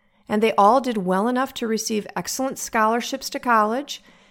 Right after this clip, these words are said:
and they are self-starters, confident, and take initiative to seek out what they need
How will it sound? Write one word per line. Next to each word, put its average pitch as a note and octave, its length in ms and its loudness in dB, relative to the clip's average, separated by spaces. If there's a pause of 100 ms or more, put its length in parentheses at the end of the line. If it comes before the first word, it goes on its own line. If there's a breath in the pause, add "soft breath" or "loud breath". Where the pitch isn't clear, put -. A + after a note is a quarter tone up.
(240 soft breath)
and A3 140 0
they G#3+ 100 6
are F#3+ 100 4
self-starters, G#3 960 0
confident, B3 800 -4
and F#3+ 140 -8
take G3 240 -6
initiative A#3 720 -2
to F#3+ 120 -8
seek G#3 320 -4
out G#3 440 -2
what G#3 440 -4
they A3 180 -2
need G#3+ 520 -4